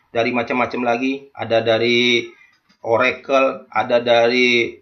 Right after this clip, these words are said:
Java, wah, seram ini, nah, gitu, kan. Nah, jadi itu boleh diperoleh, silakan. Sekarang memudahkan kita, sudah zaman sudah online, kalian bisa apply, bisa ujiannya juga sudah online. Nah, mungkin begitu kira-kira.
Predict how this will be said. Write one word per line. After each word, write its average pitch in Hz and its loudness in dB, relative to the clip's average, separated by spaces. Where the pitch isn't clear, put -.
Java, 131 -2
wah, - -6
seram 196 -4
ini, 156 -10
nah, 101 -8
gitu, 107 -4
kan. - -4
Nah, 104 -8
jadi 143 -2
itu 240 -4
boleh 220 -2
diperoleh, 196 -2
silakan. 196 -4
Sekarang 165 -4
memudahkan 156 -4
kita, 160 -6
sudah 135 -6
zaman 139 -4
sudah 131 -6
online, 110 -6
kalian 156 -6
bisa 143 -2
apply, 151 -4
bisa 135 -8
ujiannya 131 -4
juga 117 -4
sudah 110 -10
online. 104 -8
Nah, 104 -8
mungkin 131 -6
begitu 123 -6
kira-kira. 101 -10